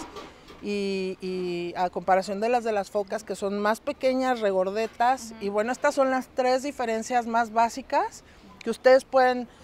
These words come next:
Speaker 1: eh, ver a simple vista y determinar si es una foca o un lobo marino.
Speaker 2: Rosy, ¿cómo se comunican los lobos marinos entre ellos?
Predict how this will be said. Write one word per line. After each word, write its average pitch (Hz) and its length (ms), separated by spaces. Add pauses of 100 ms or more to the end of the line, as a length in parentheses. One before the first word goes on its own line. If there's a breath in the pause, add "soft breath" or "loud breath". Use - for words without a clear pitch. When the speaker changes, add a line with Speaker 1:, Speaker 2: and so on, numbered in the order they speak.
(380 loud breath)
Speaker 1:
eh, 208 300
ver 233 160
a - 80
simple 240 380
vista 247 320
y 262 40
determinar 214 580
si 240 120
es 240 80
una 240 180
foca 285 460
o 202 80
un 202 160
lobo 190 200
marino. 165 380 (500)
Speaker 2:
Rosy, 269 260
¿cómo 320 260
se 285 140
comunican 220 760
los 196 240
lobos 196 260
marinos 180 400
entre 165 220
ellos? - 140